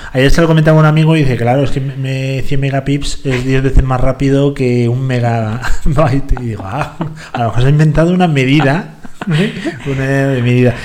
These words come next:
La verdad es que cuando dicen que es un gobierno progresista, siempre hablan de que somos progresistas, progresistas, progresistas. Yo es que no puedo estar más de acuerdo, la verdad.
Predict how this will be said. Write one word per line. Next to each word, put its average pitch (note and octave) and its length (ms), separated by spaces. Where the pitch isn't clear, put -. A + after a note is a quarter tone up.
La C3+ 80
verdad D#3 140
es D#3 60
que G#3+ 80
cuando G3 220
dicen F3+ 520
que D#3 100
es D3+ 100
un E3 80
gobierno D3+ 340
progresista, C#3 580
siempre C3+ 260
hablan C#3 280
de C3 140
que B2 100
somos B2+ 300
progresistas, A#2+ 640
progresistas, B2 600
progresistas. A#2+ 600
Yo B2+ 100
es A#2 60
que D#3 80
no D#3 140
puedo C#3+ 120
estar A2+ 200
más G2+ 140
de G#2 60
acuerdo, C3+ 320
la G#2 80
verdad. A2 280